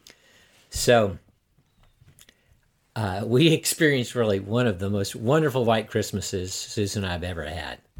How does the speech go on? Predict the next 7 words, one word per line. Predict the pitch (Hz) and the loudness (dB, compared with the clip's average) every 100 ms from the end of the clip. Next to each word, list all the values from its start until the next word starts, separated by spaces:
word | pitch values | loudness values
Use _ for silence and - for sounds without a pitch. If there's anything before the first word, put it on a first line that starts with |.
| - - _ _ | -18 -20 _ _
The | 101 | -10
trip | - - 214 185 - - _ _ _ _ _ _ | -6 2 6 6 4 -4 _ _ _ _ _ _
was | 113 107 | -4 -2
exhausting, | 110 101 104 95 117 175 147 - - 76 - _ _ _ _ _ _ _ _ _ _ _ _ _ - | -2 -2 0 2 4 4 2 0 -4 -12 -18 _ _ _ _ _ _ _ _ _ _ _ _ _ -6
but | 98 | -4
we | 117 160 214 | 0 2 0
grew | - - 117 110 101 101 123 | -2 0 4 4 4 2 -2